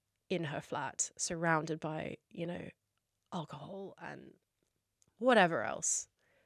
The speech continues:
how many days I haven't left, who, who knows?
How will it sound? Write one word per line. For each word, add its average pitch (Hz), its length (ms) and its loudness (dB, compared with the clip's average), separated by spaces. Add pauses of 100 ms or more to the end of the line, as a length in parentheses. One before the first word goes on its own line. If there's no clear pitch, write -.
(180)
how 226 240 8
many 190 240 0
days 156 240 -4
I - 60 -6
haven't 160 360 -8
left, - 460 -8
who, 180 140 -4 (260)
who 226 140 0
knows? - 460 -8